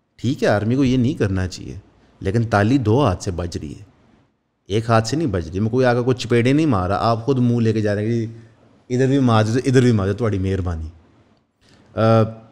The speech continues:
नवाज शरीफ साहब all of a sudden पाकिस्तान क्यों आ रहे हैं? कोई उनकी डील हुई है, कोई बातचीत हुई है, क्या हुआ है? पहले क्यों नहीं आ रहे थे? कौन सी दिक्कत थी?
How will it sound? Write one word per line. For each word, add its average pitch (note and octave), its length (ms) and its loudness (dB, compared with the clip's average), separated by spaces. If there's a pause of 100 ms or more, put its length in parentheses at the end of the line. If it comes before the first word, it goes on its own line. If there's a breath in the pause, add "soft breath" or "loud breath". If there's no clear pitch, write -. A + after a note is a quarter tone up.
(1300)
नवाज A2 340 4
शरीफ C3+ 300 2
साहब G#2 600 -2
all B2 180 2
of C3 120 -2
a B2+ 60 -8
sudden A#2+ 200 0
पाकिस्तान A#2+ 480 0
क्यों G#2 200 -4
आ E2+ 60 -4
रहे - 160 -12
हैं? F#2+ 120 -14 (1800)
कोई F#2+ 120 -4
उनकी G#2 180 0
डील A2+ 180 2
हुई G#2 240 2
है, B2+ 380 -10 (240)
कोई G#2 100 -6
बातचीत G#2+ 440 0
हुई G2+ 120 0
है, A#2+ 80 -2
क्या F3 200 2
हुआ G#2 280 2
है? - 120 -16 (640)
पहले A2+ 180 0
क्यों F3+ 120 2
नहीं E3+ 140 2
आ G2+ 120 0
रहे F2 120 -6
थे? - 180 -20 (400)
कौन D3 160 0
सी F3+ 80 0
दिक्कत A#2+ 280 -2
थी? - 180 -14